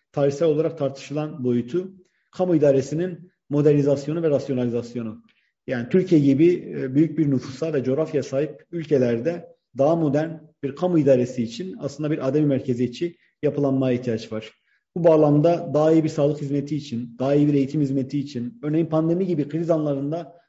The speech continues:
daha hızlı ve daha etkili bir müdahale için aslında ademi merkeziyetçi yönetim modellerinin,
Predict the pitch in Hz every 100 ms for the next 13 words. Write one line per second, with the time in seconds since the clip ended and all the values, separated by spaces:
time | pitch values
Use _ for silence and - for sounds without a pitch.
0 | - 139 156 139 131 147 165 - - 139
1 | 151 151 151 143 156 151 135 131 131 135
2 | 113 180 180 - _ _ - 139 151 160
3 | 160 135 135 160 143 135 131 120 123 -
4 | 170 170 _ _ _ 135 135 139 160 135
5 | 135 131 131 170